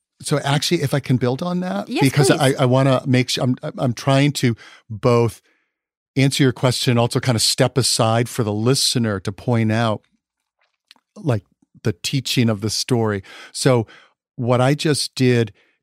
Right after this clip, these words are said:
Speaker 1: is an example of an origin story. So you asked me, like, how I got into this. So when people ask you, like, "So how did you start your business?" or "Why did, why do you do what you do?"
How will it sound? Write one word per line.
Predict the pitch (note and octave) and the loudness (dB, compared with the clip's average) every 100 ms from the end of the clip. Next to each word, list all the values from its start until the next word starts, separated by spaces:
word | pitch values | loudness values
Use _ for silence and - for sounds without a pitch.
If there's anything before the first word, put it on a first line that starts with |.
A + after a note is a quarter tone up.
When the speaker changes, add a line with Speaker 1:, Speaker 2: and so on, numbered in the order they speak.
| - | -2
Speaker 1:
is | B2+ G#2+ | 0 2
an | A2 | -2
example | G2+ G2+ B2 B2+ - A#2+ | -2 0 2 2 2 0
of | A2+ | 0
an | G2+ | -2
origin | G#2+ C3+ C#3+ A2 A2 G2+ | 0 2 0 -2 -4 -4
story. | - - G2+ F2 F2 A#2+ | -6 -4 -4 -4 -6 -8
So | - A2+ G2 - - - | -2 -2 -4 -10 -16 -6
you | A2 | -4
asked | G2 G2+ | -4 -4
me, | A2+ | -4
like, | A2+ G2+ | -4 -4
how | - G2+ | -4 -4
I | G#2 | -2
got | A2 A2+ | -2 -2
into | G#2+ A2+ _ - | -2 -4 _ -6
this. | G#2 G2+ | -4 -2
So | - - A2+ - - - | -2 0 0 -2 -10 -2
when | A#2 | -2
people | - C3 B2 | 0 0 2
ask | A#2 A#2 C3 | 2 0 0
you, | |
like, | A#2 A2+ G#2+ | 2 0 -2
"So | - A3 G3 D3 | -2 0 2 0
how | A2 D#3+ | 0 -2
did | F#3+ | -2
you | F3 | -4
start | - E3 | -2 -2
your | E3 C#3 | 0 0
business?" | E3 E3+ C3+ A2+ - | 0 0 0 0 -2
or | A#2 | -2
"Why | A2+ B2+ D#3 | 0 0 0
did, | D#3+ C3+ | -2 -2
why | C#3 | 0
do | E3 | 2
you | |
do | C3+ D3 | 2 0
what | D3 - | 0 -6
you | |
do?" | A2 - F3 D#3+ A2+ | -8 -2 0 2 0